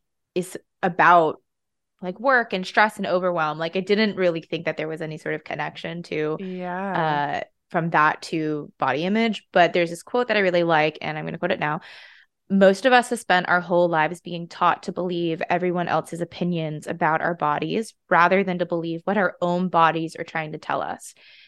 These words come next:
Speaker 1: For some of us, it's been so long since we listened to our bodies, we hardly know how to start understanding what they're trying to tell us, much less how to trust and believe what they're saying."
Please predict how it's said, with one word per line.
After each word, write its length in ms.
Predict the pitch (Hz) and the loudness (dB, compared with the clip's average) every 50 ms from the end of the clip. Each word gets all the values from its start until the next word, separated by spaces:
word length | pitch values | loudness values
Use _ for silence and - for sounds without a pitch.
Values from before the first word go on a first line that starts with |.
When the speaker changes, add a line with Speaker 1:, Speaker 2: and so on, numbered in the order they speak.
| _ - | _ -2
Speaker 1:
For 100 | 196 190 | -2 0
some 200 | 185 - 208 220 | 2 2 4 4
of 100 | 226 208 | 6 6
us, 240 | 196 185 185 185 - | 6 6 4 2 0
it's 160 | - 180 - | -4 -6 -4
been 140 | - 180 175 | -6 -8 -4
so 200 | - - 175 170 | -2 0 0 2
long 300 | 175 170 165 165 170 165 | 2 0 -2 -4 -4 -8
since 180 | - 175 170 - | -10 -10 -8 -8
we 120 | 165 156 | -4 0
listened 300 | 170 185 190 - 214 202 | 2 2 2 2 0 -4
to 80 | - 196 | -2 0
our 120 | 180 180 | 0 2
bodies, 440 | 175 170 165 165 160 160 160 165 - | 4 4 4 4 4 2 -2 -4 -6
we 80 | 185 180 | -6 -8
hardly 400 | 165 - 196 180 175 170 175 170 | -2 0 2 2 2 0 -2 -4
know 260 | 175 160 156 156 160 | -2 -2 -2 -2 -2
how 140 | 165 - 160 | -2 -2 -4
to 80 | 165 165 | -4 -4
start 300 | - - - 160 160 - | -4 -4 -4 -2 -2 -4
understanding 640 | 160 160 160 165 - - 175 160 156 156 156 165 | -4 -6 -8 -8 -8 -6 -6 -4 -4 -6 -6 -6
what 160 | 160 151 - | -6 -6 -4
they're 100 | - 156 | -4 -4
trying 240 | 156 - - 151 156 | -2 -2 -4 -4 -4
to 80 | 160 - | -4 -6
tell 220 | - - - - | -4 -2 0 0
us, 280 | - - - - - - - | 0 0 -2 -6 -10 -8 -2
much 340 | 185 185 180 196 - - | 2 2 2 2 2 0
less 300 | - 165 160 156 - - - _ _ _ _ | -2 0 0 0 -2 -8 -20 _ _ _ _
how 160 | - - 180 | -2 2 2
to 80 | 180 185 | 2 2
trust 420 | 180 - - 170 165 165 - - - - | 0 0 0 0 0 0 -4 -8 -8 -6
and 100 | 185 180 | -4 -4
believe 380 | 175 170 170 170 160 160 - _ | -4 -2 -2 -2 -4 -4 -6 _
what 160 | - 151 - | -6 -6 -4
they're 140 | 160 156 156 | -4 -6 -6
saying." 400 | - - 175 160 - 78 - | -4 -2 -2 -2 -2 -4 -10